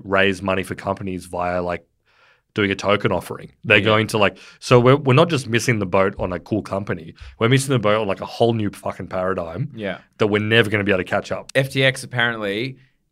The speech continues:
Speaker 2: they were so hot and the, and the segment and the category was so hot that they were able to, if anyone basically for a, a second asked about seeing any books or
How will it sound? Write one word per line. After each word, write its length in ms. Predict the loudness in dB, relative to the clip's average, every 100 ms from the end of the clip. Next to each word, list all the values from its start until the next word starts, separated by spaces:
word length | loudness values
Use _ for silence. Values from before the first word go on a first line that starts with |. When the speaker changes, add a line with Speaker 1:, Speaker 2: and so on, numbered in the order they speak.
| -2
Speaker 2:
they 60 |
were 80 | -2
so 340 | 2 6 8
hot 360 | 6 4 2 2
and 120 | -4 -6
the, 160 | -6
and 100 | -8
the 40 | -6
segment 380 | -4 -4 -4 -6
and 80 | -6
the 40 |
category 340 | -4 -2 -2
was 180 | -4 -6
so 220 | -2 -2 0
hot 300 | 0 -2 -4 _ _
that 120 | -4
they 120 | 2
were 80 | 2
able 300 | 2 0 -4
to, 360 | -4 -2 0 -2
if 100 | -2
anyone 260 | -2 0 0
basically 460 | -2 -4 -6 -6 -10 _ _
for 220 | -2 2 2
a, 40 | 0
a 60 | -8
second 500 | -2 0 0 0 2
asked 300 | 2 0 -4
about 300 | -2 -2 -6 _
seeing 360 | -10 -6 -6 -4
any 180 | -4 -2
books 260 | -2 -4
or 100 | -4